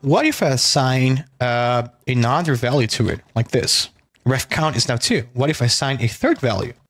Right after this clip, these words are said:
Ref count is now three. So basically, unless we clear out all of those references, this is never going to be deallocated. Let's try something else. Okay, so we know that we have three references, right? Let's rerun this.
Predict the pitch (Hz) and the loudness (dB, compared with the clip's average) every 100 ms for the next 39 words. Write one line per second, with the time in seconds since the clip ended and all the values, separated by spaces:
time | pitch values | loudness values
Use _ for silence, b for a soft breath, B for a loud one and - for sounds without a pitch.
0 | _ 123 113 - 123 117 - 113 - 107 | _ -2 -2 -2 -2 -2 0 -2 0 0
1 | 101 - - - 190 123 _ _ - - | 0 -4 -6 0 0 0 _ _ -2 2
2 | 151 165 330 - - 135 139 143 208 - | 2 2 0 0 0 0 2 2 0 0
3 | 143 139 - 151 156 147 117 110 107 - | -2 -4 -2 2 2 2 -2 0 -2 -2
4 | 117 120 151 127 117 110 107 101 113 104 | 0 2 2 2 0 0 0 0 0 0
5 | 113 110 - - - - 120 110 110 104 | 2 0 0 -2 -2 0 0 0 0 0
6 | 104 101 - 104 101 - 117 110 104 104 | 0 -2 -2 -2 -2 0 -2 -2 -4 -4
7 | 120 101 - - B B B - 202 - | -4 -4 -4 -8 B B B -4 -2 0
8 | 196 175 156 110 - - - 131 - - | 0 2 2 0 -2 -4 -4 -4 -2 0
9 | 131 143 151 175 147 117 - 123 120 - | 2 2 2 2 2 0 -2 -2 -2 -2
10 | 175 175 113 101 120 117 147 151 - 117 | 0 2 2 0 0 2 2 2 0 0
11 | 110 113 110 - 104 101 110 117 151 | 0 0 -2 0 2 2 2 0 0